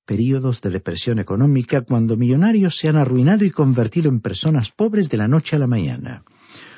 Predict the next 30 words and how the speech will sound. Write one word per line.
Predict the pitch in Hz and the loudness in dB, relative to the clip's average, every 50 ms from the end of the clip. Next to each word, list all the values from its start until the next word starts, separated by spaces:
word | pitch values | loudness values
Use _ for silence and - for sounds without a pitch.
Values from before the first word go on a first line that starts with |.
| - _ _ | -20 _ _
Muchos | - 117 120 117 - - 127 113 - 113 | 0 0 0 0 0 -2 -4 -2 0 0
no | 107 110 | 0 2
han | 117 117 | 0 0
podido | - 101 95 107 117 104 104 98 | -2 -2 -2 -2 0 0 0 -2
resistirlo | 110 104 - - - 104 - - - 233 240 - 208 190 | -2 -6 -8 -6 -6 -6 -6 -4 -4 -4 -2 0 0 0
y | 147 | 0
se | - - - | 0 0 -2
han | 113 113 113 | 0 0 0
suicidado. | - - 110 95 - 110 85 76 60 50 - - - - - _ _ _ _ _ _ _ _ _ _ _ _ | 0 -2 -4 -4 -4 -6 -6 -6 -8 -8 -10 -12 -16 -18 -20 _ _ _ _ _ _ _ _ _ _ _ _
Acciones | - 151 131 123 - - - - 190 208 226 208 - - | -6 -4 -4 -4 -4 -6 -2 0 2 2 2 2 2 0
y | 131 123 | 0 0
bonos | 127 160 165 147 117 | 2 2 2 0 0
del | - 120 107 | 0 0 -2
Estado | 98 - - - 165 160 147 120 | -2 -2 -2 -4 -2 0 0 -2
guardados | 107 107 107 98 101 101 120 127 131 117 - - | 0 -2 -2 -2 -2 -2 -2 -2 -2 -2 -2 -2
en | 110 98 | -2 -2
cajas | 95 - - 131 117 - 127 113 104 | -2 -4 -6 -6 -4 -4 -6 -6 -4
de | - | -6
seguridad | 98 - - 98 92 98 98 117 143 185 175 147 135 | -6 -6 -6 -4 -4 -2 -2 0 0 -2 -2 -2 0
no | 139 139 170 | 2 2 2
alcanzaron | 190 180 156 - - 143 135 135 - - 196 208 190 180 175 | 2 0 -2 -4 -2 -2 -2 -2 -2 -2 -2 0 2 2 4
ni | 160 147 131 | 4 4 2
el | 127 120 | 2 0
valor | 123 123 127 151 175 165 147 | 0 0 0 0 0 0 0
del | 143 143 127 | 0 -2 -2
papel | 113 - - 123 - - 220 214 | -2 -4 -6 -4 -2 0 0 2
en | 175 151 | 2 0
que | 139 - | 0 -2
estaban | 123 110 - 151 139 143 139 135 | -4 -4 -4 -2 -2 0 0 0
impresos. | 131 120 - - - 64 - - - - - - - - | 0 -2 -4 -8 -10 -10 -12 -12 -14 -14 -14 -16 -18 -20